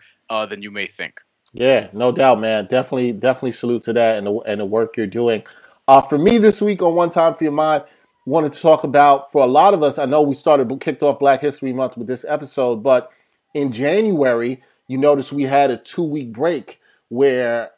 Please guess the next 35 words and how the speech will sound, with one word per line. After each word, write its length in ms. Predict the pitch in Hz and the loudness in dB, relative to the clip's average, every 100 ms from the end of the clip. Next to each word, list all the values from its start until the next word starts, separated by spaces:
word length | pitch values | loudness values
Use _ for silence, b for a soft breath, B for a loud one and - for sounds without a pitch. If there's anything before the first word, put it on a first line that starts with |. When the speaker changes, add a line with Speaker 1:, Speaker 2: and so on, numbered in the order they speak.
| _ | _
Speaker 2:
we 180 | 123 131 | -6 -4
did 180 | 123 127 | -2 -2
not 260 | 143 135 | -2 -4
rec-, 180 | 131 - | -10 -6
we 100 | 135 | -6
did 120 | 131 | -4
not 180 | 147 131 | -4 -6
put 140 | - | 0
out 180 | 147 135 | 2 2
any 240 | 131 127 147 | 0 -4 -4
episodes, 640 | 143 123 131 117 104 101 | -6 -6 -4 -4 -4 -10
and, 120 | 110 | -10
you 60 | 117 | -8
know, 80 | |
we 140 | 110 113 | -8 -8
came 220 | 131 127 | -6 -2
back 200 | 127 117 | -2 -2
last 320 | 123 123 113 | -4 -4 -4
week 260 | 131 147 b b b _ - | -6 -6 b b b _ -4
and, 460 | 127 123 120 117 | -2 -2 -4 -6
you 60 | 120 | -6
know, 180 | 120 113 | -4 -4
didn't 220 | 123 123 | -6 -4
get 160 | 127 120 | -4 -4
into 180 | 110 | -8
too 160 | 117 135 | -12 -10
much 220 | 123 - | -10 -10
of 100 | 90 | -4
why. 280 | 113 165 139 | 2 2 2
But 160 | 104 113 | -4 -8
the 80 | |
real 220 | 113 151 147 | -2 0 0
reason 300 | 151 131 131 | -2 -2 -2
why 280 | 160 156 | 2 2
is, 120 | 143 | 0